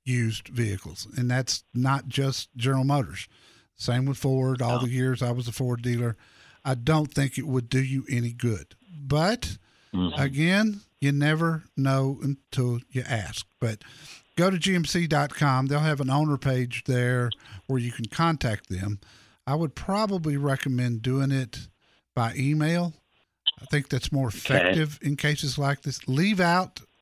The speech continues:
Speaker 1: initially the fact that you bought it used. Maybe somebody will forget to ask you that. I don't know. You could get lucky
Speaker 2: Okay.
Speaker 1: and just,
Speaker 2: Mm-hmm.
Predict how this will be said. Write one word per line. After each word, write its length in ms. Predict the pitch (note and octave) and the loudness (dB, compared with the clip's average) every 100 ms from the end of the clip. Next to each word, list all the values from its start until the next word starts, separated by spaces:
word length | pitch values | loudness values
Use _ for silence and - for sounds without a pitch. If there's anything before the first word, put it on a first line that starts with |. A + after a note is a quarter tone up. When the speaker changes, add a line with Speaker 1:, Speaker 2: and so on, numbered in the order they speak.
| - | -12
Speaker 1:
initially 760 | D3 C#3+ E3 - E3 E3+ D#3 _ _ _ _ _ _ _ - | -2 2 2 2 0 0 -4 _ _ _ _ _ _ _ -4
the 80 | B2+ | 0
fact 360 | D3 C#3+ - | 2 2 0
that 180 | B2+ - | -6 -4
you 60 | C3 | 0
bought 240 | C3+ C3+ | 2 0
it 100 | A#2+ | -2
used. 480 | C3+ C#3+ D3 - - | -2 0 -2 -4 -6
Maybe 1000 | C3 B2+ D3+ E3 G3+ F#3+ D3+ D3+ C#3+ - _ _ _ _ _ _ _ _ - | -2 0 4 6 4 4 2 0 -2 -8 _ _ _ _ _ _ _ _ -4
somebody 420 | D#3 D3+ D3+ D3+ | 0 4 4 4
will 80 | C3+ | 2
forget 320 | C#3+ C#3 C#3+ | 0 0 0
to 100 | B2 | 2
ask 300 | C#3 C#3+ - | 2 0 0
you 80 | C#3 | 0
that. 300 | C#3+ D3 - _ - | 2 0 -6 _ -4
I 80 | A#2 | 0
don't 140 | C3 | 2
know. 400 | C#3 E3+ E3+ D3+ - _ _ _ - | 4 4 4 2 -6 _ _ _ 0
You 100 | - | 2
could 160 | C#3 | 2
get 180 | C#3+ D3+ | 0 2
lucky 300 | C#3+ D#3 - | 2 0 0
Speaker 2:
Okay. 420 | G#2 - G2+ G#2 - - - | -2 -2 0 0 -4 -14 -4
Speaker 1:
and 460 | D3+ C#3 C3+ C3+ - - | 0 2 2 -2 -8 -6
just, 260 | C#3+ D3 - | -2 -2 0
Speaker 2:
Mm-hmm. 220 | G#2 | 2